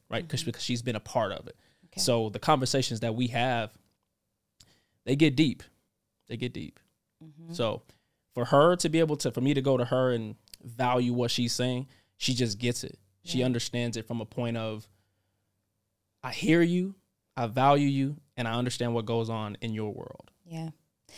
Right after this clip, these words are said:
Speaker 2: There's a lot of, um, so we see it all the time, like, with athletes or, um, any type of entertainer, somebody in the professional space, and they're celebrity or whatever, and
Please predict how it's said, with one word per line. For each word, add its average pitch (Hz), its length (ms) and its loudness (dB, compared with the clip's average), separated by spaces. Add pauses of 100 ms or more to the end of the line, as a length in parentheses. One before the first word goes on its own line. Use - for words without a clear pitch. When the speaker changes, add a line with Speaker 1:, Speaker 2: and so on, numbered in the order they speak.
(380)
Speaker 2:
There's 196 320 4
a 160 80 2
lot 160 420 0
of, 151 380 0
um, 143 340 0
so - 180 0
we 156 140 0
see 170 300 0
it 160 180 2
all 143 160 2
the 139 100 -10
time, 135 380 -10
like, 131 180 -10
with - 220 -10
athletes 139 640 -2 (380)
or, 135 640 0
um, 135 520 -2 (200)
any 180 180 2
type 147 180 0
of 143 140 -6
entertainer, 135 580 -6
somebody 139 460 -6
in 131 80 -10
the 135 80 -10
professional 135 540 -4
space, 131 420 0
and 139 120 0
they're 170 120 4
celebrity 135 520 -8
or 139 80 0
whatever, 139 560 -2 (560)
and 147 640 2